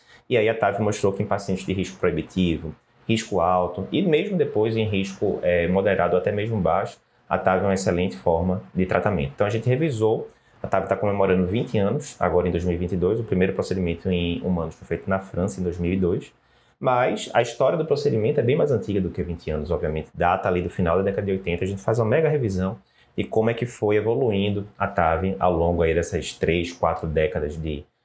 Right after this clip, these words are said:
de existência, da ideia inicial até os dias de hoje, dois mil e vinte e dois. Vale muito a pena você ver, tá lá no YouTube, em todas as plataformas de podcast da gente. Na terça-feira, doutor Jefferson resumiu pra vocês um artigo recente do jec falando sobre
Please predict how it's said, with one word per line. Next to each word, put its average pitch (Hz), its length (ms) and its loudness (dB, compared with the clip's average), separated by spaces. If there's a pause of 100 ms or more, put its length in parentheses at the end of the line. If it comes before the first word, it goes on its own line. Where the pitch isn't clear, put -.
(140)
de 90 80 2
existência, 82 580 0
da 85 340 2
ideia 101 380 2
inicial 123 720 0 (260)
até 95 600 0 (200)
os 95 120 -2
dias 90 180 2
de 90 100 2
hoje, 82 200 0
dois 87 160 0
mil 85 80 2
e 82 40 -2
vinte 85 140 -6
e - 60 -8
dois. 82 200 -2
Vale 87 160 0
muito 92 160 -2
a 101 60 -2
pena 90 180 0
você 92 200 -2
ver, 98 160 -2
tá 120 100 0
lá 104 80 4
no 95 100 0
YouTube, 92 440 -2
em 82 40 -2
todas 92 200 -2
as 92 100 -2
plataformas 87 480 -2
de 85 80 -6
podcast 82 480 -2
da 82 80 0
gente. - 220 -8
Na 104 80 2
terça-feira, 131 720 2
doutor 107 280 2
Jefferson 92 500 0
resumiu 104 400 2
pra 98 80 0
vocês 95 420 0
um 95 60 2
artigo 92 260 -2
recente 101 460 0
do 101 100 -6
jec 85 300 0
falando 90 280 0
sobre 92 320 -4